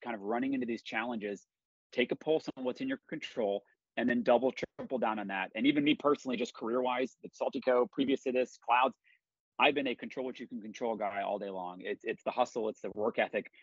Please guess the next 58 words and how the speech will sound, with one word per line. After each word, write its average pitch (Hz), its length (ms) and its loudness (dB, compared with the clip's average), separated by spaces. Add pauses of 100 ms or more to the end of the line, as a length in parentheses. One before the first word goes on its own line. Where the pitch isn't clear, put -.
(220)
I 117 60 2
know 120 140 6
it's 127 100 0
in 147 60 0
my 143 80 4
control. - 1200 -4 (320)
I'm 117 80 -6
gonna 113 140 0
double, 117 260 4
triple, 131 280 0
quadruple 110 360 -4
down 95 240 2
on 175 120 -2
it. 208 100 -6 (400)
I 117 60 2
know 123 120 6
it's 131 80 0
gonna 123 140 2
add 117 140 0
value. 120 480 0
I 113 80 0
know 127 100 2
I 131 80 2
can 113 160 -4
do 123 140 2
it. 156 120 0 (240)
And 110 140 -2
that's 120 180 0
where 127 120 -2
I'm - 40 -6
putting 120 200 -2
all 107 80 0
my 107 100 -2
attention. 110 420 -6
That's 104 200 -2
where 113 60 -6
I'm 107 60 -6
putting 110 160 -4
all 104 60 0
my 95 120 -2
time. 104 180 -2
And 101 80 -2
I 95 60 -4
think 110 220 -6
other 120 220 8
leaders 110 300 2
need 101 80 -6
to 98 60 -8
be 104 80 -10
doing 104 260 -8
this, - 180 -12 (540)
how 208 140 -2
they 104 120 -2
lead 123 460 0 (360)
their 131 120 6
teams 135 280 0
and 117 80 -4
organizations 110 640 -2